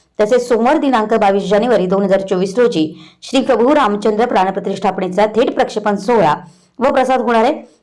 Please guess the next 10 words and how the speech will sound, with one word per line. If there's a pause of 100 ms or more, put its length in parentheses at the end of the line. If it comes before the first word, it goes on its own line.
(120)
तरी
सर्वांनी
या
कार्यक्रमाचा
लाभ
घ्यावा
असं
मंडळाच्या
कार्यकर्त्यांनी
सांगितलं.